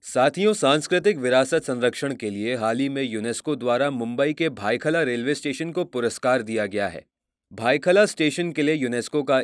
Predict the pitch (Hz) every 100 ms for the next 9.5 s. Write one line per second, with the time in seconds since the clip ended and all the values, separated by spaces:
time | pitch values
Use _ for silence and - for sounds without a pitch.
0 | 117 117 - 147 139 113 107 120 117 131
1 | - 113 117 - 117 131 104 107 104 127
2 | - 107 101 - 135 - - _ _ 127
3 | 160 190 208 196 139 147 156 151 147 151
4 | 147 127 127 156 170 120 117 143 143 120
5 | 131 117 110 113 107 101 92 87 - _
6 | _ - 98 139 147 208 208 110 110 127
7 | 151 170 123 117 123 135 135 120 151 151
8 | 107 120 - _ 131 156 - 214 220 -
9 | 110 104 135 156 175